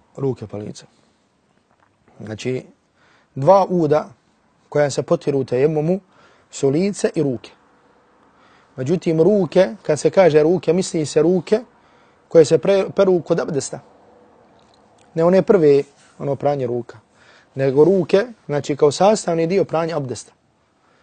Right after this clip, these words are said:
I zato je osnova, znači, kod velikog broja uleme, znači, kod većine učenjaka, većina učenjaka kažu da je obavezno da bude redoslijed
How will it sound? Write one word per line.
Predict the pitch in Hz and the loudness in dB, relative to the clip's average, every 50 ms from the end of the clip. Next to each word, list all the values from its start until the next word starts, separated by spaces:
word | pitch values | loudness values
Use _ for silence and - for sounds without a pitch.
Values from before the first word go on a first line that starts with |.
| _ _ _ _ _ _ _ _ _ _ - | _ _ _ _ _ _ _ _ _ _ -10
I | 131 131 | -4 0
zato | 156 202 196 - 214 - | 2 2 2 4 4 4
je | 180 - | 4 4
osnova, | 233 202 - - - 180 180 202 220 294 - _ _ _ _ _ _ _ _ _ _ _ _ | 2 0 0 0 0 2 4 4 4 2 -2 _ _ _ _ _ _ _ _ _ _ _ _
znači, | - 147 139 - 160 143 | -6 -6 -4 -4 -2 2
kod | - 156 151 | 2 4 6
velikog | 190 220 196 156 - 165 160 151 | 6 4 4 4 2 2 2 2
broja | 151 165 180 175 156 | 4 4 6 8 8
uleme, | 143 135 135 135 139 151 180 214 _ - - _ _ _ _ _ _ _ _ _ _ _ _ _ _ _ _ - | 8 6 6 4 2 -2 -2 -4 _ -20 -20 _ _ _ _ _ _ _ _ _ _ _ _ _ _ _ _ -12
znači, | - 117 - 147 | -10 -6 -4 0
kod | 135 156 156 | 4 4 4
većine | 160 156 - 214 214 202 185 | 4 4 2 0 0 0 0
učenjaka, | 175 165 - 185 190 185 185 202 202 - - - | 0 0 0 -2 -2 0 0 -2 -2 -4 -8 -12
većina | 190 160 147 156 151 - 220 208 | -6 2 2 2 4 2 0 0
učenjaka | 185 160 139 - 165 180 190 185 - 180 147 | 0 -2 -2 0 0 0 0 0 0 -2 -2
kažu | - - 196 202 185 170 175 | 0 0 0 2 2 0 0
da | 160 160 | 0 0
je | 156 | 0
obavezno | - 196 185 180 175 175 170 151 156 156 | 0 0 2 2 2 2 2 -2 -2 -2
da | 151 151 | 0 0
bude | 156 175 202 180 185 196 | 0 0 0 2 2 4
redoslijed | 226 226 175 165 - - - 170 175 185 | 4 4 2 2 -2 -2 -2 -2 -2 -2